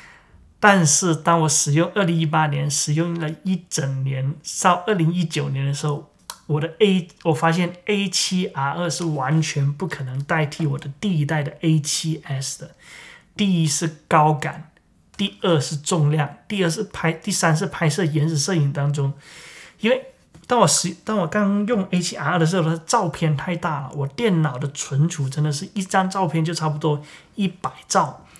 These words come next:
而这个照片是差不多十兆，就等于是这个照片是这个照片的时候七八倍。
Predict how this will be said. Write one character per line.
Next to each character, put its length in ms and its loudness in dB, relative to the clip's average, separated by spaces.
而 100 2
这 100 -2
个 80 4
照 160 6
片 200 0
是 80 -2
差 120 0
不 60 0
多 80 2
十 260 -2
兆， 200 2
就 100 -2
等 120 -2
于 60 0
是 140 -6
这 100 -6
个 80 2
照 220 2
片 200 0
是 180 -4
这 180 -2
个 100 -2
照 200 0
片 120 -2
的 60 -2
时 80 -2
候 60 -2
七 320 -2
八 260 0
倍。 240 0